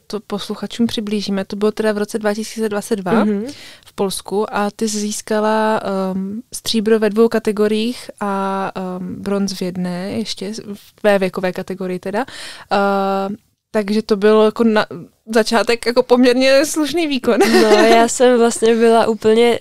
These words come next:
Speaker 2: v šoku z toho, že jsem tam mohla jet.
Speaker 1: Mhm.
Speaker 2: A pak jsem jako zůstala koukat na to taky, jak jsem doplavala. Tak mě jako říkali,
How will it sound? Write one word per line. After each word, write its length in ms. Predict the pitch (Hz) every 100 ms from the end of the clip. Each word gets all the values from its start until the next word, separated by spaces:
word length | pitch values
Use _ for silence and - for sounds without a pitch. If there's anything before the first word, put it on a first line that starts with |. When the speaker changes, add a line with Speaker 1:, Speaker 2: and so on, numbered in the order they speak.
| -
Speaker 2:
v 60 | -
šoku 360 | 247 240 311
z 100 | 320
toho, 260 | - 233 254
že 100 | 247
jsem 240 | 262 262
tam 120 | 277
mohla 340 | 254 233 240 269
jet. 280 | 214 165 226
Speaker 1:
Mhm. 300 | 196 220 247
Speaker 2:
A 80 | -
pak 240 | 196 208 -
jsem 220 | 214 214
jako 480 | 208 - 208 208 - -
zůstala 560 | 202 208 - 202 202
koukat 380 | 202 196 196 196
na 120 | 196
to 120 | 190 196
taky, 220 | 202 196
jak 160 | 185
jsem 140 | - 214
doplavala. 640 | 208 196 185 175 175 202 233 - - - -
Tak 200 | - 196
mě 140 | 214 208
jako 260 | 190 208
říkali, 540 | 202 190 196 196 190